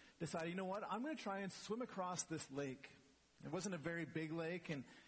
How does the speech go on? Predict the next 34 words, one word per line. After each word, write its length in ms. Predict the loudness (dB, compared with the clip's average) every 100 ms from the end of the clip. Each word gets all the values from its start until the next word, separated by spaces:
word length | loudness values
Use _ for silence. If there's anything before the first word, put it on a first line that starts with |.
| -10
you 100 | -2
know, 80 | 0
I 120 | 0
figured, 240 | 0 0 0
"You 60 |
know 100 | 0
what? 100 | 2
I've 120 | 0 0
seen 160 | 2
other 180 | 2 2
people 300 | 0 0 0
do 180 | 2 0
it. 80 | 0
Surely 400 | 0 0 2 2
I'm 140 | 0
in 60 | 2
better 260 | 2 2
shape 340 | 0 -2 -2 -4
than 160 | -2
them." 420 | 0 2 0 -2 -6 -12 -18 -18 -6
Uh, 420 | 0 2 2 2 0 0
and, 400 | 0 2 0 0
and 100 | 0
I 160 | 0 0 -2
fig-, 140 | 0
and 100 | 2
I, 140 | 0 0
you 80 | 0
know, 100 | 0
they 100 | 2
made 180 | 0 0
it 80 | 0
look 160 | -2 0
easy, 440 | 0 0 0 -2